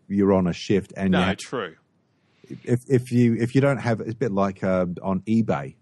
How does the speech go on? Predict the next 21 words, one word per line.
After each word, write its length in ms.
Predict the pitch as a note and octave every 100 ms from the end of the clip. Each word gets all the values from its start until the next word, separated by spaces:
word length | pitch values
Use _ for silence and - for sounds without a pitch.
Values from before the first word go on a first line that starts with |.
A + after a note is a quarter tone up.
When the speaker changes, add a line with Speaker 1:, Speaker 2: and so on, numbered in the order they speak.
| _ _ _ _ -
Speaker 1:
Uh, 220 | F2+ F2+
if 140 | G2 F#2+
someone 380 | - B2 G2+ G2
sold, 400 | - G#2 F#2+ E2+
like, 220 | F2+ -
five 300 | - F#2+ F2
things 340 | - F2+ F2 -
and 140 | F2+
they've 160 | F2+ E2+
got 200 | F2 - _ -
no 240 | G2+ G2+ G2
substantial 520 | - - - D#2 -
reputation, 600 | F2 - - F#2 E2 F#2+ - _ _ _ _ _ -
you 260 | C#3+ D#3
probably 480 | D#3 G#3 G3+ D3+ B2
don't 240 | G#2 G2+
wanna 280 | F#2 G2 G2+
buy 320 | F#2 C3 C3
off 260 | G#2 D2+ -
them. 160 | F2+ D2+
Speaker 2:
No. 260 | E2+ F#2 F2